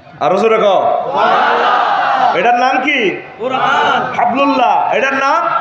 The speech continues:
Speaker 2: হাবলুল্লাহ।
Speaker 1: কে কয়?
Speaker 2: আল্লাহ।
Speaker 1: আল্লাহর রশি। এই আল্লাহর রশিকে ধরেন।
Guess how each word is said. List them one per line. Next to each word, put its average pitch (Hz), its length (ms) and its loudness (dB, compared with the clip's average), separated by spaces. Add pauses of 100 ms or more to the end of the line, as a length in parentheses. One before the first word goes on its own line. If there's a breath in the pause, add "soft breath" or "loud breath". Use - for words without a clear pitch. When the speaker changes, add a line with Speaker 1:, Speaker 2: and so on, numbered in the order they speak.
(120)
Speaker 2:
হাবলুল্লাহ। 196 760 0 (180)
Speaker 1:
কে 262 280 2
কয়? 196 600 0
Speaker 2:
আল্লাহ। - 600 0
Speaker 1:
আল্লাহর 143 380 2
রশি। 151 280 -2 (240)
এই 147 80 0
আল্লাহর 143 340 2
রশিকে 175 300 -2
ধরেন। 139 320 0